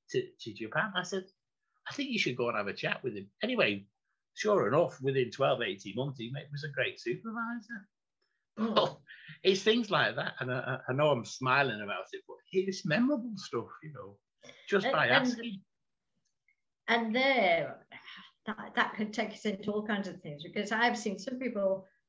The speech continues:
Speaker 2: thrive under one manager and be absolutely terrible under another. It's just how, how, uh,
Speaker 1: Well, yeah, but, you know, uh,
Speaker 2: treated.
Speaker 1: it's, it's,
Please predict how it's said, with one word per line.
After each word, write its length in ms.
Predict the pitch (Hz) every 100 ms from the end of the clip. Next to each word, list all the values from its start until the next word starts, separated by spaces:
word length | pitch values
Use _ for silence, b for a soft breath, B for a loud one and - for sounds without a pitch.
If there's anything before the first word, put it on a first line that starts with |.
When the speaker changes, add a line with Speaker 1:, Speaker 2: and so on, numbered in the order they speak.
| _
Speaker 2:
thrive 640 | 220 226 220 220 220 220 202
under 320 | 196 190 190
one 300 | 202 226 240
manager 720 | 233 240 240 269 240 240 233 -
and 480 | 196 214 226 208 214 -
be 100 | 208 -
absolutely 960 | 226 254 254 - 240 226 214 208 208 202
terrible 440 | - 262 226 214 208
under 320 | 202 202 208
another. 360 | 202 254 - 175
It's 340 | 156 - -
just 400 | - 247 247 -
how, 220 | 214 196 185
how, 340 | 190 185 180 208 _ _ _ _ _ _ _ _ _ B B B 196
uh, 240 | 180 185
Speaker 1:
Well, 160 | 202 226
yeah, 400 | 233 226 196 196
but, 200 | 214 214
you 160 | 220 220
know, 220 | 196 165
uh, 80 | 156
Speaker 2:
treated. 160 | 160 175
Speaker 1:
it's, 180 | 175 185
it's, 160 | 196